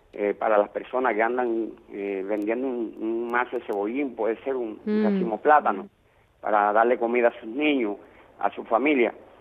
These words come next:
Speaker 1: y, y es el hostigamiento constante, eh, que hay, eh, en contra de la población. Por eso les exhorto a ustedes que continúen con ese programa muy instructivo, muy educativo, porque a la población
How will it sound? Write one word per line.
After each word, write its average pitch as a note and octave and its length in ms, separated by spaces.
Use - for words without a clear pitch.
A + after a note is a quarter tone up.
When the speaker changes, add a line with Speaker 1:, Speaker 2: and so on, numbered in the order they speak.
Speaker 1:
y, G#2+ 480
y A#2+ 280
es B2 120
el C3 100
hostigamiento A#2+ 760
constante, A2 500
eh, G#2 180
que B2 120
hay, A#2 100
eh, A2+ 500
en A#2 120
contra B2+ 360
de A2+ 80
la G#2+ 140
población. F#2 480
Por A2+ 120
eso C3+ 180
les F3 180
exhorto D#3+ 400
a - 40
ustedes D#3+ 400
que C3 60
continúen B2 840
con B2 160
ese D3 160
programa C#3+ 440
muy C#3 260
instructivo, C#3 720
muy B2+ 200
educativo, C3 600
porque A#2 220
a - 20
la A#2 140
población C3+ 680